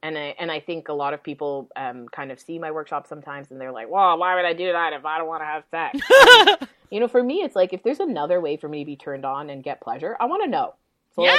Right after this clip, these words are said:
Speaker 2: Yeah.
Speaker 1: I wanna, like, uncover all those crevices and stimulate things and try things. And if it, if it feels safe, like, going into it and, and I enjoy myself, then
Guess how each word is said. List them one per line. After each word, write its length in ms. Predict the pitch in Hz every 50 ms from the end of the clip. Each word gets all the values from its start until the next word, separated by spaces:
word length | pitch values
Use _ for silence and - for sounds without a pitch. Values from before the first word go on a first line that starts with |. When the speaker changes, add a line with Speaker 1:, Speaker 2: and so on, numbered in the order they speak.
| 605 571
Speaker 2:
Yeah. 60 | 208 180
Speaker 1:
I 100 | 190 214
wanna, 240 | 247 262 254 247 240
like, 200 | 214 170 165 - -
uncover 520 | 175 185 185 185 - 180 175 185 180 175
all 180 | - 147 170 170
those 180 | 175 175 -
crevices 720 | - - - 156 156 170 156 - - 160 151 156 156 147
and 160 | 147 143 139 -
stimulate 500 | - 170 170 170 165 160 151 151 147 -
things 380 | 165 156 151 156 156 156 151
and 160 | 143 131 131
try 240 | 127 165 160 165 165
things. 420 | 156 - 156 156 156 156 156 151 151
And 80 | 139
if 100 | 135 131 -
it, 120 | 135 127 _
if 120 | - 139 -
it 180 | - 190 190 _
feels 260 | - 220 226 208 202
safe, 360 | _ - 160 156 160 151 -
like, 160 | 151 139 135 -
going 240 | 139 139 135 135
into 300 | 151 170 185 180 - 180 165
it 200 | 160 160 160 151
and, 240 | 143 135 131 127 -
and 140 | 135 135
I 80 | 135 131
enjoy 320 | 131 131 151 160 170 170
myself, 480 | 165 165 160 156 - 160 156 151 151 -
then 220 | - 143 139 135